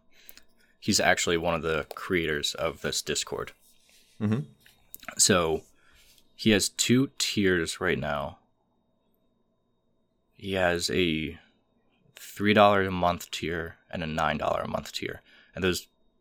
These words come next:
Speaker 1: dollar amounts are U S because I think he's Canadian based. So it always kind of mixes up
Speaker 2: Yeah.
Speaker 1: what's going on here.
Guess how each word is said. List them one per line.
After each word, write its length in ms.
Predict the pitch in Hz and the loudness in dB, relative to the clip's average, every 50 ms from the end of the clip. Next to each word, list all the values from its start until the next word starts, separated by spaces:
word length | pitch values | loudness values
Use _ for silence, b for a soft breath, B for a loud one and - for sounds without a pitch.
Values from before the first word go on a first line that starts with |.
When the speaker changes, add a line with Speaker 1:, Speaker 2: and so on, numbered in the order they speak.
| _ _ _ _ _ _ _ - | _ _ _ _ _ _ _ 0
Speaker 1:
dollar 300 | - 92 85 82 78 78 | 4 4 4 4 4 2
amounts 340 | 78 80 76 73 - - - | 0 0 0 0 0 -2 -4
are 40 | 82 | -4
U 360 | 87 87 82 85 80 78 73 | -4 -4 -6 -4 -4 -2 0
S 260 | 69 71 73 - - | 0 -2 -2 -4 -8
because 300 | - - - - 82 - | -8 -8 -6 -6 -4 -6
I 60 | 80 | -6
think 260 | 80 - - 85 78 | -6 -8 -10 -10 -10
he's 540 | - - - - 82 85 - - - - - - B B B B _ - | -10 -12 -12 -12 -10 -8 -8 -8 -8 -10 -12 -18 B B B B _ -12
Canadian 460 | - - 98 87 82 - 78 76 69 | -6 -4 -2 -2 -2 -4 -6 -10 -12
based. 420 | - - - - - - - - - _ _ _ _ _ _ _ _ _ _ | -10 -10 -10 -10 -8 -10 -10 -12 -12 _ _ _ _ _ _ _ _ _ _
So 180 | - - - - | -14 -8 -6 -4
it 60 | - | 0
always 260 | - 82 80 80 78 | 0 2 2 2 0
kind 240 | - - - 82 80 | 0 0 0 2 2
of 320 | 76 71 - - - - - _ _ _ _ _ _ _ _ _ _ _ _ _ | 0 -2 -6 -12 -20 -20 -20 _ _ _ _ _ _ _ _ _ _ _ _ _
mixes 720 | - 87 87 87 - - - 71 73 - - - - - - | -8 -6 -4 -4 -4 -4 -4 -6 -6 -6 -6 -6 -6 -6 -6
up 100 | - - | -4 -2
Speaker 2:
Yeah. 140 | 78 69 64 | -2 -2 -4
Speaker 1:
what's 160 | - - - | -6 -8 -8
going 240 | - - - - - | -8 -6 -6 -4 -4
on 140 | 67 65 - | -6 -6 -6
here. 180 | - - - | -10 -16 -18